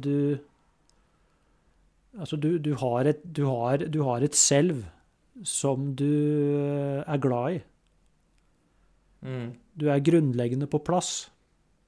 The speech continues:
Speaker 1: Det er noe mer i menneskene. Det er noe som heter å være et autentisk menneske. Du er mer enn, eh,
Speaker 2: En titel.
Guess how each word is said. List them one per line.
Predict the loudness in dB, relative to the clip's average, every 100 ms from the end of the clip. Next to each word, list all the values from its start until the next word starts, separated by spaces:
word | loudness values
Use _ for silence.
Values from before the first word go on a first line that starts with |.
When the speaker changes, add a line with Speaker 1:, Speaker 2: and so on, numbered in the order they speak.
| _ _ -12
Speaker 1:
Det | -4
er | 0
noe | 2
mer | 2 2 4 4
i | 2 2 2
menneskene. | 2 0 -2 -6 -4
Det | -2
er | 0
noe | 2 0
som | 0
heter | 0 0 0 0
å | 2
være | 2 0 -4 -6
et | -6
autentisk | -6 -6 -6 -6 -4 -2 -2 -2
menneske. | -4 -4 -6 -8 -8 _ _ _ _ _ _ _ _ _ -18
Du | -12 -4 -2
er | 0 0 0
mer | 0 2 2 0
enn, | -2 -4 -2 -2
eh, | 0 0 0 0 0 0 -4 -10 _ _ _
Speaker 2:
En | -14 -12
titel. | -10 -10 -6 -8